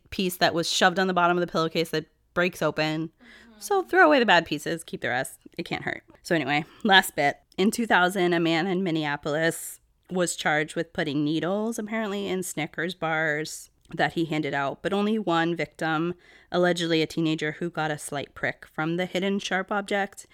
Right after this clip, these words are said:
Speaker 1: But since Timothy O'Brien's death, there has not been a single case where a child has actually died from consuming contaminated candy. But yeah, so that's my spooky or Halloween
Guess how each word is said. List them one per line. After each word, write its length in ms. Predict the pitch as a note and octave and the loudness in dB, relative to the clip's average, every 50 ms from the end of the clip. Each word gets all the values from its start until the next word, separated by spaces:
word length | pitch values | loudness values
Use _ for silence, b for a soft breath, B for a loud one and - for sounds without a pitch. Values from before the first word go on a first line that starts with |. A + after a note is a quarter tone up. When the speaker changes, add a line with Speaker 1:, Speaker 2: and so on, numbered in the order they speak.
| b | b
Speaker 1:
But 240 | - F#3+ F3+ - - | 4 4 4 4 2
since 560 | - - G3+ G3+ A3+ A3+ - - - - - - | -2 0 0 0 0 -2 -4 -10 -10 -10 -10 -8
Timothy 400 | - - G#3 G3 G3 - A3 G#3 | -4 -2 -2 -2 0 -2 -2 -2
O'Brien's 540 | G#3 G3+ - F3 E3 E3+ F3 F#3+ A#3 A#3 - | -2 0 0 0 2 2 2 0 -2 -2 -2
death, 380 | - D#3+ C#3+ D3+ G3+ - - _ - | 0 0 2 0 0 -4 -10 _ -4
there 100 | F3 F3 | -4 -2
has 240 | E3+ G3+ F3+ F3 | 0 0 0 0
not 240 | F3 F3 F3+ F3+ - | 2 2 2 2 2
been 140 | - F3+ F#3+ | 0 0 0
a 80 | F#3 F3 | 0 -2
single 320 | - - E3 E3+ E3+ E3+ | -2 -2 -2 -2 -2 -4
case 420 | - - - E3 D#3 D#3 E3 - | -6 -6 -4 -4 -4 -4 -4 -6
where 240 | - D#3+ D#3 D3+ - - - | -4 -2 -2 -2 -2 -4 -6
a 200 | - C#3+ D#3 D#3 | -6 -4 -6 -6
child 580 | - - - D3+ D3+ D3 D#3 D#3+ D#3 - F3 - b b b b b b b b b | -6 -2 -2 0 0 0 0 -2 -4 -6 -8 -12 b b b b b b b b b
has 140 | - E3 E3 | -2 0 2
actually 400 | E3 E3+ - - F3+ F3 E3 D3+ _ - | 0 0 0 -2 -2 -2 -4 -4 _ 0
died 560 | - E3 C#3+ D3 C#3+ - - - - E3 - _ _ _ _ - | 4 6 8 8 6 4 2 -4 -10 -14 -18 _ _ _ _ -8
from 280 | - D#3+ D3+ D3 C#3+ - _ _ | -6 -2 -2 -2 -4 -4 _ _
consuming 640 | - - D#3+ D#3 - - D3+ C#3 C3 - - - - _ _ - | -6 -4 -4 -4 -2 -2 -2 -2 -2 -4 -6 -8 -10 _ _ -6
contaminated 720 | - E3 C#3+ - - B2+ B2+ - - - - - - E3+ _ _ _ _ | -4 -4 -4 -4 -4 -6 -6 -6 -8 -10 -12 -12 -12 -18 _ _ _ _
candy. 380 | - - A#2+ A#2+ A#2+ - - D#3+ _ | -6 -6 -6 -4 -6 -10 -16 -18 _
But 120 | - A3+ G#3+ | -8 -6 -4
yeah, 160 | A3+ B3 B3+ - | -4 -4 -6 -6
so 160 | - - G#3+ | -8 -8 -6
that's 240 | G#3+ G#3+ A3 - - | -6 -6 -8 -10 -10
my 200 | G#3+ G#3+ G#3+ G#3 _ _ _ _ | -10 -8 -10 -10 _ _ _ _
spooky 600 | - - - - - A#3 G#3+ - - G#3 G3+ G3 G3 | -16 -16 -14 -10 -8 -8 -8 -6 -6 -6 -4 -2 -2
or 120 | F#3+ F3+ | -2 -4
Halloween 760 | - - F3 G3 G3+ F#3 F#3 F#3 F#3 F#3 F3+ F3+ F#3 F#3 F#3 | -2 -2 -2 0 0 -2 -2 -2 -2 -2 -2 -4 -4 -6 -8